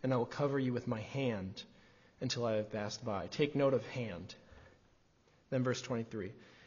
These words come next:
"And then I will take away my hand, and you shall see my back, but my face shall not be seen." What are all these things that God is using to describe himself? God is describing himself in this text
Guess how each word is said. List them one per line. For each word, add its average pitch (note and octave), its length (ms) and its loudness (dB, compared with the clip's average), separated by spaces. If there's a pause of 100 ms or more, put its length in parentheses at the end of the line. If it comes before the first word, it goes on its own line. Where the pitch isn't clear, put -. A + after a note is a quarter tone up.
"And D#3+ 80 6
then F3 100 10
I F#3 60 10
will E3 100 10
take E3 240 4
away D#3 160 8
my D3 160 6
hand, C3+ 560 4 (500)
and D3+ 120 2
you C#3+ 80 2
shall C#3+ 180 2
see D#3+ 200 2
my D3+ 160 6
back, C#3+ 600 6 (1300)
but C3 120 0
my C3+ 140 2
face - 680 4 (200)
shall - 220 -2
not A#2 200 -4
be A#2 100 -4
seen." A2 400 -6 (560)
What G#3+ 180 12
are C#4 100 12
all C4 160 12
these F#3+ 260 6
things C#3+ 460 6
that A2 160 2
God C3+ 220 4
is A2+ 140 0
using A#2+ 340 2
to G#2+ 60 -2
describe G#2 460 -2
himself? - 460 -8 (1500)
God E3+ 180 4
is F#3+ 100 6
describing D#3 600 4
himself A#2 580 0
in B2 120 0
this A2+ 260 -2
text - 480 -6